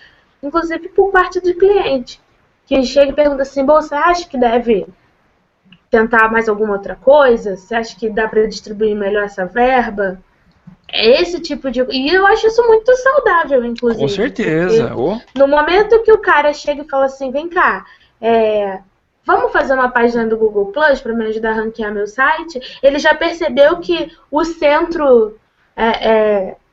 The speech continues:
Speaker 1: da vida dele não é o, a página do Facebook, é o site dele, é a casa dele. É aquela velha história do, quando o Temo sabe dessa vida, ele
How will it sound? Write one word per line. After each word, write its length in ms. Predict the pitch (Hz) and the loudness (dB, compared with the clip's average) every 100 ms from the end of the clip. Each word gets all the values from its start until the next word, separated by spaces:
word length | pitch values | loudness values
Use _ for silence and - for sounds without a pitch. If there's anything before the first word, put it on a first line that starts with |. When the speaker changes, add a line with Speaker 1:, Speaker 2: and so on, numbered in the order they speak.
| _ - | _ -2
Speaker 1:
da 160 | 233 | 0
vida 420 | 240 220 277 269 254 | 0 -2 0 4 4
dele 360 | 247 240 285 | 4 4 2
não 260 | 294 311 415 | -2 0 2
é 260 | 370 339 359 | 2 2 0
o, 120 | 294 | -2
a 80 | 240 | -4
página 380 | 233 220 214 208 | -2 -2 -2 -8
do 100 | 202 | -10
Facebook, 560 | 190 190 190 190 190 | -14 -14 -10 -10 -4
é 60 | 240 | -4
o 60 | |
site 440 | 254 277 285 294 247 | -2 0 -2 -4 -6
dele, 380 | 208 180 175 180 | -4 -4 -4 -2
é 40 | |
a 100 | 214 | -2
casa 420 | - 233 233 220 | 0 0 2 0
dele. 240 | 196 175 185 - - - | -4 -6 -10 -16 -20 -2
É 100 | 262 | 0
aquela 340 | 269 294 294 302 | 2 2 0 2
velha 260 | 294 339 | 0 0
história 420 | 339 - 269 269 262 | -2 0 2 2 4
do, 360 | 262 226 208 - _ _ _ _ | 4 4 2 -8 _ _ _ _
quando 420 | 277 269 262 233 | 4 4 4 2
o 140 | 214 | 2
Temo 320 | 247 247 285 339 | 0 -2 -4 -6
sabe 240 | 254 240 | -6 -4
dessa 280 | 233 233 247 | -4 -4 -6
vida, 300 | 220 196 202 | -6 -8 -4
ele 320 | 208 220 | -2 -2